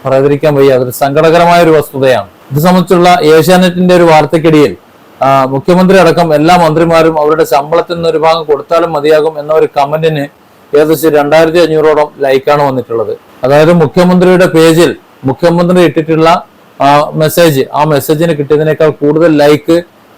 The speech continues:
കമന്റുകൾക്ക്, ആ, ആ പോസ്റ്റിനെതിരെയുള്ള കമന്റുകൾക്ക് വരുന്നു എന്ന് പറഞ്ഞാൽ എന്താണ് നാം മനസ്സിലാക്കേണ്ടത്? അവർ ചോദിക്കുന്ന ചില ചോദ്യങ്ങളുണ്ട്, മറുപടി അർഹിക്കുന്നതാണ്. സാർ കൊടുക്കണം, കൊടുത്തിട്ടുണ്ട്, ഇനിയും കൊടുക്കും, ഈ സമയത്ത് തന്നെ പറയണം എന്ന്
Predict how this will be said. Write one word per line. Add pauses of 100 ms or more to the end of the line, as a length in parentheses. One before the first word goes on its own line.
(100)
കമന്റുകൾക്ക്,
ആ,
ആ
പോസ്റ്റിനെതിരെയുള്ള
കമന്റുകൾക്ക്
വരുന്നു
എന്ന്
പറഞ്ഞാൽ (340)
എന്താണ്
നാം
മനസ്സിലാക്കേണ്ടത്? (360)
അവർ
ചോദിക്കുന്ന
ചില
ചോദ്യങ്ങളുണ്ട്,
മറുപടി
അർഹിക്കുന്നതാണ്. (280)
സാർ
കൊടുക്കണം, (120)
കൊടുത്തിട്ടുണ്ട്, (480)
ഇനിയും
കൊടുക്കും, (360)
ഈ
സമയത്ത്
തന്നെ
പറയണം
എന്ന്